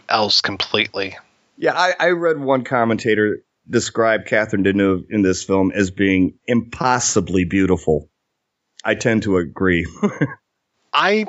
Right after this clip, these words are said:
Speaker 1: tend to find her impossibly beautiful in everything that she's in, even when she's made to look, quote unquote, ugly. I mean, even when <laughs> she's getting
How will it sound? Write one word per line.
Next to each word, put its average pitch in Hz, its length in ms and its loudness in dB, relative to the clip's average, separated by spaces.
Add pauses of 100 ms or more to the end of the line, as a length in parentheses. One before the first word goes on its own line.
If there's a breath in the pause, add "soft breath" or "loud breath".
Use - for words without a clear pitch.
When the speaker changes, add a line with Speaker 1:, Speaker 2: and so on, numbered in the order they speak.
(140)
Speaker 1:
tend 202 260 2
to 185 60 0
find 165 360 0
her 160 180 2
impossibly 131 600 0
beautiful 113 840 2
in 101 220 -2 (160)
everything 95 800 0
that 98 160 2
she's 95 260 0
in, 90 260 0
even 170 260 0
when 151 160 0
she's 123 240 0
made 120 360 0
to 107 380 0
look, 101 320 -2 (320)
quote 117 180 0
unquote, 107 400 0
ugly. 107 540 0 (440 loud breath)
I 123 120 -4
mean, 113 360 2
even 160 200 0
when 156 120 0
<laughs> - 20 -6
she's - 380 0
getting 131 440 -2